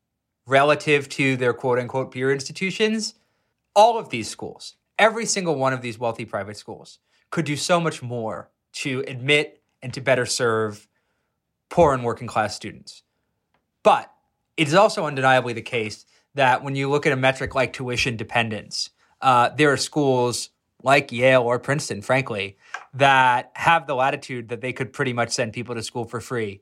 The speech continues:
but they continue to enroll, in spite of that, you know, overwhelmingly wealthy students.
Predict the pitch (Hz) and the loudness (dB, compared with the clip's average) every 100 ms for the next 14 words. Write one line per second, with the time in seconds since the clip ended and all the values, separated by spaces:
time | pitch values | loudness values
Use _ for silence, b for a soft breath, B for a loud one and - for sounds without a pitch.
0 | _ - 113 127 120 113 151 180 156 113 | _ -10 -4 -4 -6 -8 -2 2 2 0
1 | 117 101 104 107 104 - _ - 120 - | -8 -6 -4 -4 -6 -12 _ -10 -10 2
2 | 165 156 101 107 107 - _ _ _ _ | 4 4 -2 -4 -4 -8 _ _ _ _
3 | _ _ 156 143 - 151 135 127 127 127 | _ _ 0 2 2 2 2 2 2 2
4 | 113 104 104 _ _ _ _ _ _ 127 | -6 -8 -10 _ _ _ _ _ _ -2
5 | 113 117 110 - - - - | -2 -4 -10 -12 -18 -20 -20